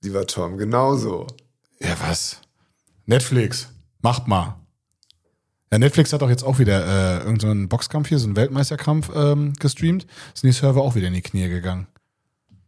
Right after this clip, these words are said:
Speaker 2: Kriegt Netflix noch nicht so gut geschissen. Das ist auch dieses Phänomen, äh, bei der Fußball-W M. Jetzt gucken ja die meisten, oder
Speaker 1: Wo ist die eigentlich nächstes Jahr?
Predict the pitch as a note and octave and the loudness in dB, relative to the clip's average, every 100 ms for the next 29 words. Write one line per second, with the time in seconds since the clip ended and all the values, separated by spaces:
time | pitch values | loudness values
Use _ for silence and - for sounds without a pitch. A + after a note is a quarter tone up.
0 | _ - A2 B2+ C3 C3 C3+ C3 C3 B2 | _ -8 -2 0 0 0 2 2 2 -2
1 | - - C3+ F2 F2+ _ _ _ _ _ | -2 -2 -4 -6 -12 _ _ _ _ _
2 | _ _ _ _ _ - - - - - | _ _ _ _ _ -6 -4 -4 -8 -14
3 | - _ _ _ _ _ _ _ _ - | -20 _ _ _ _ _ _ _ _ -16
4 | - - - - - - B2 C#3 B2 B2+ | -14 -14 -20 -20 -12 0 0 2 -2 -2
5 | A2+ B2 G#2 G#2+ B2 C3+ D3 - - _ | -2 0 0 4 6 6 2 -4 -20 _
6 | - G2 F#2+ F#2+ - - _ G2+ F#2+ F2 | -6 -4 -2 -4 -8 -20 _ -2 -2 0
7 | D#3+ - G2 F2 F#2 - E2+ E2+ - - | -2 -2 -4 -6 -6 -8 -10 -12 -16 -8
8 | G#2+ - E3 C#3+ A#2+ A2 G#2 C#3 F#3 - | -6 -4 0 2 4 4 4 2 2 -4
9 | A#2+ F3+ - - - _ _ _ _ G2 | -4 -4 -6 -14 -20 _ _ _ _ 0
10 | G#2 F#2+ F2 - - _ _ _ E3+ B3+ | 0 0 -2 -8 -20 _ _ _ -2 0
11 | F3+ A#2+ F#2 G2 F2+ E2 D2+ E2+ | -2 -2 -4 -6 -8 -8 -8 -10